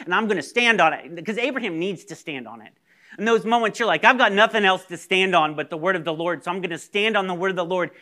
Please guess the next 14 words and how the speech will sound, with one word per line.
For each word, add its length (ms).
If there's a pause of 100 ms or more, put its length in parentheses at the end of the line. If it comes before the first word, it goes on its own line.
And 160
you 140
said 260
it, 160
and 100
maybe 240
I 120
didn't 240
believe 280
you 140
a 60
hundred 180
percent 320
before, 400